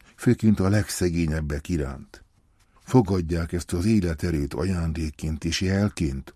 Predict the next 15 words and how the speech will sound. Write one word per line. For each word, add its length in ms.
amely 260
arra 340
ösztönözze 640
őket, 640
hogy 180
életben 600
tartsák 540
és 120
életre 480
keltsék 540
eredeti 480
hivatásukat, 1080
kérte 400
Leó 380
pápa. 440